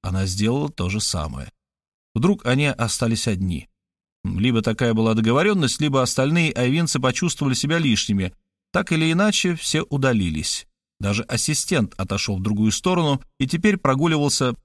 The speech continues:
по периметру поляны, периодически проверяя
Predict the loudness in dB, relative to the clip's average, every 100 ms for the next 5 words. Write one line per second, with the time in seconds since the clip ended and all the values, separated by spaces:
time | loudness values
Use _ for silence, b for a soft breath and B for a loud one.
0 | _ -2 2 4 4 4 2 2 2 4
1 | 2 0 -4 _ 0 2 4 2 2 0
2 | -2 0 2 4 4 2 0